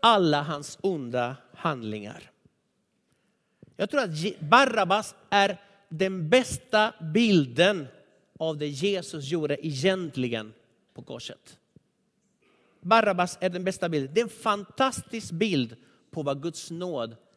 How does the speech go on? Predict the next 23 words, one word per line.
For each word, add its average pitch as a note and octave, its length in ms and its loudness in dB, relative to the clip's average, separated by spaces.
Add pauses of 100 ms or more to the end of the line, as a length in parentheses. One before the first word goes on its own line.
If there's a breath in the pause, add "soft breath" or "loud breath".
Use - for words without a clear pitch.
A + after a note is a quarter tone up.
(180)
innebär. C3+ 600 -6 (1300 soft breath)
Det F#3 100 2
är A3 80 6
en G#3+ 80 -2
djupare G#3 720 0
dimension G3 960 -6 (220)
av F3+ 200 4
vad E3+ 200 4
nåd F3+ 440 0 (220)
är. D#3 360 0 (180 loud breath)
Guds A3 480 -4
enorma G#3+ 920 2
och - 340 -4
obegripliga F#3+ 1080 2
nåd G3 460 0 (300 soft breath)
ser A#3+ 480 2
vi F#3 120 -4
tydligt G3+ 880 2
i F#3 100 -8
det E3 120 -6
som E3 180 -10
händer C3 600 -2 (180)
med C3 340 -8